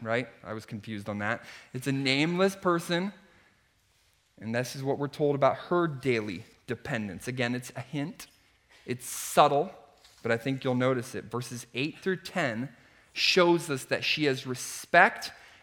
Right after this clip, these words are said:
and care for the man of God. Elisha would walk by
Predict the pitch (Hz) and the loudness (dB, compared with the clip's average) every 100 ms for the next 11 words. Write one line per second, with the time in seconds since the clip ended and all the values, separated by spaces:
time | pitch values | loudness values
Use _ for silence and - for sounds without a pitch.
0 | - 160 156 - - 196 170 110 104 117 | -2 -2 -2 -6 -2 4 4 4 0 -4
1 | - - _ _ - 143 135 127 123 127 | -12 -20 _ _ -4 0 2 2 0 -2
2 | 147 139 92 - - _ _ _ _ _ | -2 0 -2 -8 -20 _ _ _ _ _
3 | _ _ _ - 127 143 156 160 160 143 | _ _ _ -4 2 4 4 4 0 0
4 | 139 135 143 160 - - 139 151 | 0 4 4 2 0 4 6 6